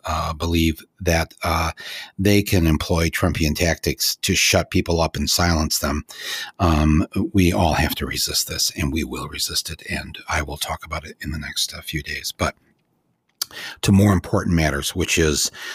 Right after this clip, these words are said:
the state of our nation. Um, this is, um, this has been an incredible, um, really roughly two weeks. It started on May twenty-fifth, when police officers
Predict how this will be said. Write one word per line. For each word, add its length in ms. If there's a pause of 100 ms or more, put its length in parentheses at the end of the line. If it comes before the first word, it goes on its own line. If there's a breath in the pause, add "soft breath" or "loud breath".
(160 loud breath)
the 80
state 320
of 80
our 120
nation. 540 (680 loud breath)
Um, 440 (120)
this 340
is, 520 (320)
um, 520 (640 loud breath)
this 180
has 120
been 180
an 120
incredible, 720 (300)
um, 420
really 380 (300)
roughly 260
two 240
weeks. 560
It 160
started 380
on 240
May 160
twenty-fifth, 680 (1160 soft breath)
when 380 (2250 loud breath)
police 300
officers 640